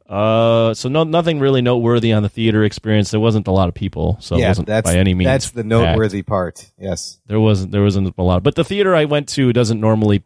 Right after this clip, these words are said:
Speaker 1: get packed for most showings, so it's not really, doesn't really say much. Um, did you want me to go into what I thought of it, or did you want me to hold on?
Speaker 2: Uh, uh, well, I'll just say I went on a Thursday, and it was fucking dead. There was maybe, like, twenty-five
Speaker 1: Oh, wow.
Speaker 2: people in the theater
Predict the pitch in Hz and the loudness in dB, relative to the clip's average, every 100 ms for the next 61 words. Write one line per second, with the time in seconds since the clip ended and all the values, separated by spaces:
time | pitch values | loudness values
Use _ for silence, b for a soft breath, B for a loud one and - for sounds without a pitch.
0 | _ 113 - 107 98 92 101 92 87 - | _ -6 0 0 0 -2 -2 0 0 -2
1 | 87 82 - - 92 - 107 95 92 92 | -6 -6 -8 -6 -6 -4 -4 -2 -2 -2
2 | 92 - _ _ _ _ _ _ _ - | -4 -8 _ _ _ _ _ _ _ -8
3 | 170 170 143 - 143 143 143 - _ - | -2 0 0 0 -2 -2 -2 -6 _ -6
4 | 123 127 127 123 120 123 _ _ _ _ | -2 0 2 2 0 -4 _ _ _ _
5 | _ _ _ 120 120 131 135 127 131 135 | _ _ _ -8 -2 0 0 0 0 0
6 | 127 131 123 - 143 185 214 156 101 92 | 0 0 -2 0 0 0 -2 0 -2 -4
7 | - - 98 104 104 98 101 90 185 180 | -10 -10 -2 0 2 0 0 0 2 2
8 | 180 175 175 175 175 - _ 151 147 151 | 2 2 2 0 0 -4 _ -18 -12 -2
9 | 170 170 165 208 196 214 254 254 - 190 | 0 0 0 -2 0 0 0 -4 -2 0
10 | 180 175 165 156 202 175 143 120 151 160 | 2 0 -2 0 0 0 -2 -2 0 0
11 | 170 202 160 139 107 98 - 135 156 156 | 0 0 0 -2 -4 -6 -6 -2 -2 -2
12 | 151 113 131 151 123 92 151 160 170 170 | -6 -6 -4 -2 -2 -4 -2 -2 0 0
13 | 165 160 139 - 120 156 160 170 151 - | 0 0 -2 -6 -4 0 2 2 2 0
14 | 85 147 135 123 113 107 131 120 123 131 | -2 -4 0 0 0 0 -2 -2 0 0
15 | 117 101 98 87 | 2 0 -2 -6